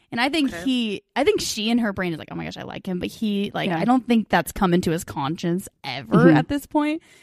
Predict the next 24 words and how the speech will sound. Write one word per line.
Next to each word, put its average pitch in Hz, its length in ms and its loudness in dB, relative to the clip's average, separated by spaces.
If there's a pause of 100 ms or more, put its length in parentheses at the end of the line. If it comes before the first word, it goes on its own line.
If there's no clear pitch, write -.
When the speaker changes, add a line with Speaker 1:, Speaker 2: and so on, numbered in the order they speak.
(200)
Speaker 1:
And 277 140 4
then 294 100 4
everyone 302 440 4
just 381 180 -2
leaves 226 580 -4
one 220 260 2
by 254 180 0
one 202 320 2
for 240 160 -4
New 190 180 -4
Year's, 233 260 -4
and 226 100 -2
then 233 80 0
she 247 120 -4
just 254 180 -4
stays, 247 380 -2
and 214 80 -2
it's 214 120 -2
all 233 120 2
dark, 196 280 -2
and 208 80 -6
I - 40 -8
was - 60 -14
like, - 140 -20